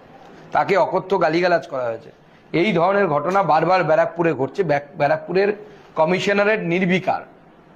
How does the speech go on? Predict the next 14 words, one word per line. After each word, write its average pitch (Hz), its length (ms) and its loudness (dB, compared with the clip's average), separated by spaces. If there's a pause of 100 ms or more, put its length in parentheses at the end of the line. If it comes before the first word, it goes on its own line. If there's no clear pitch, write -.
(580)
আমি 160 200 2
কমিশনারেটের 202 960 2 (520)
যিনি 160 200 2
মাথায় 170 420 2
আছেন 180 280 2 (520)
তাকে 156 200 0
অনুরোধ 190 340 2
করব 233 320 0 (880)
যে 127 200 0
উনি 190 340 2
যেন 190 160 2
উপযুক্ত 170 460 0
ব্যবস্থা 143 440 0
নেন, 110 220 -6